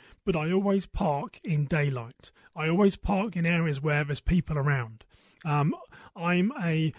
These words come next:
uh, a Christ follower, like a lot of your listeners are, Shug. If, if my hairs stand up on my, um, back of my neck or on my hands, when I park my so-, on my car somewhere, I say to myself, "What is God trying to communicate to me in this moment?"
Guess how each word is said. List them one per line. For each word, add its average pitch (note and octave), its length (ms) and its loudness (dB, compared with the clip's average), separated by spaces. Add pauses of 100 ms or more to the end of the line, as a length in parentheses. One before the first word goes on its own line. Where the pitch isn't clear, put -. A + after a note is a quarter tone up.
(260)
uh, D#3+ 260 0
a C3 60 2
Christ - 420 2
follower, D#3 300 0
like E3 260 0
a F#3 40 -2
lot E3+ 160 2
of E3 80 0
your D#3+ 120 2
listeners E3 360 0
are, C3 140 0
Shug. C3 340 -10 (280)
If, D#3 180 -2
if G3 260 0
my D#3 580 2
hairs G#3+ 380 2
stand D#3+ 340 0
up D#3 180 -4
on E3 100 0
my, C#3+ 460 0 (220)
um, C#3+ 320 0 (220)
back E3+ 220 -4
of F3+ 60 -2
my F3+ 120 0
neck F#3 360 0
or D#3+ 60 -2
on D3 60 -2
my D3 140 0
hands, G3 500 0 (180)
when E3 140 2
I C#3 40 0
park F#3+ 260 2
my E3 140 0
so-, G#3+ 280 0 (100)
on F#3+ 120 2
my C#3+ 340 0
car G3 220 4
somewhere, C#3+ 480 0 (280)
I E3+ 120 -2
say G#3+ 280 4
to F#3+ 140 -4
myself, C#3+ 600 -2 (360)
"What F3+ 420 -2
is G#3+ 200 2
God D#3 360 0
trying D#3 260 0
to D#3+ 80 -2
communicate F#3 680 0
to - 160 -2
me D#3 380 2
in D#3 220 0
this C#3+ 200 0
moment?" C3 420 -2